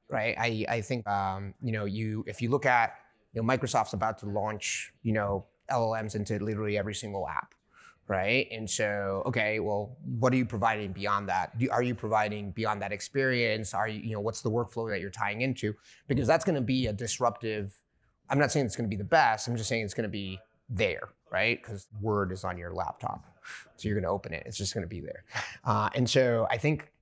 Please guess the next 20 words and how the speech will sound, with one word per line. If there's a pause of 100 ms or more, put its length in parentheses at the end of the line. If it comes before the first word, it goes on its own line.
(380)
you'll
have
to
be
really
clever
about
those
things,
but
I
think
there
is
space
for
creating
very
specific
experiences